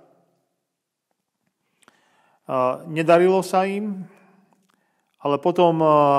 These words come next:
Pán Ježiš im povedal, aby to skúsili ešte raz, a ten lov bol,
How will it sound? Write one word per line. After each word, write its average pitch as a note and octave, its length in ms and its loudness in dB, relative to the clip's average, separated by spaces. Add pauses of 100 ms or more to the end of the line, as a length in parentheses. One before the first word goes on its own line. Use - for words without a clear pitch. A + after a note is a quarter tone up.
(460)
Pán D3+ 160 0
Ježiš D3+ 400 -6
im C3 160 -8
povedal, C#3+ 560 -2 (400)
aby B2 160 -18
to B2+ 80 -6
skúsili B2+ 480 -10
ešte A#2 320 -12
raz, E3 320 -8 (960)
a C3 80 -10
ten C#3+ 160 -6
lov D3+ 240 0
bol, C3 560 -6